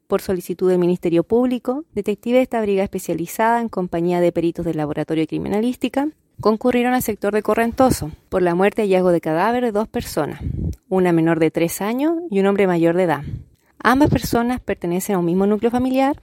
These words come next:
quienes en horas de la tarde estaban compartiendo en familia y se dirigieron al río Chico del sector Correntoso,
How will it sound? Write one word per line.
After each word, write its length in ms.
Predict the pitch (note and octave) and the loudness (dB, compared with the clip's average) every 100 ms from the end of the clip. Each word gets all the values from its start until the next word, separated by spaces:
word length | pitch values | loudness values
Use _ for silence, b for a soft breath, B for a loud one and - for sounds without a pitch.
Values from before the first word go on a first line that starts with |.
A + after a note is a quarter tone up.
| _ _ | _ _
quienes 400 | G#3+ G3+ F#3+ - | 2 2 2 0
en 140 | F3 | 0
horas 220 | E3 F3 | 0 -2
de 60 | G3 | -2
la 100 | A3+ | -2
tarde 480 | - C4+ B3 B3 D#4 _ _ _ | 0 -2 -2 -4 -6 _ _ _
estaban 240 | F#3+ F3+ | 2 2
compartiendo 520 | F#3+ F3+ F3+ - F3 | 0 -2 -4 -2 -2
en 60 | F#3 | -2
familia 440 | A#3+ B3+ C#4+ C#4+ | -2 0 2 2
y 40 | C#4+ | 2
se 120 | A#3+ | 2
dirigieron 500 | G#3 G3+ - A3 G#3+ | 0 -2 0 0 2
al 100 | G3 | 0
río 200 | G3 F3 | 0 -2
Chico 480 | - A#3 A#3+ C4+ E4 D#4 | -2 -8 -4 -4 -4 -4
del 80 | G3 | -4
sector 340 | G3 - F#3+ | -4 -4 -2
Correntoso, 640 | - F3 E3+ - C3+ - | 0 0 -2 -4 -6 -4